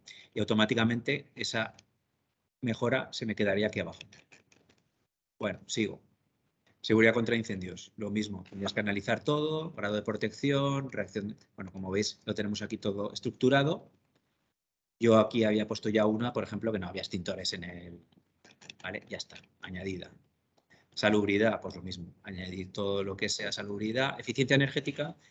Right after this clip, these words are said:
sí que son un poquito diferentes. Aquí sí que es obligatorio, aparte de otras medidas energéticas, como puedan ser, por ejemplo, ascensor de alta eficiencia,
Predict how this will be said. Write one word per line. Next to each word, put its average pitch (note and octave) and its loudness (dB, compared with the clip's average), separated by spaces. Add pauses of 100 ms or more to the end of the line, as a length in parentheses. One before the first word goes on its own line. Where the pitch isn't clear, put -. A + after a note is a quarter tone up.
sí - 2
que D3 4
son C#3+ 4
un C#3 4
poquito C3+ 0
diferentes. G2+ -2 (380)
Aquí A2 -2
sí D3+ -2
que D#3+ -2
es D3 0
obligatorio, C#3 0
aparte A2 2
de A2 0
otras - -6
medidas G#2 -2
energéticas, G2+ -4
como F#2 -14
puedan G2+ 0
ser, G#2 -6
por G2+ -8
ejemplo, G2+ -8 (880)
ascensor F#2+ -8
de F#2+ -2
alta F#2+ -4
eficiencia, B2 -2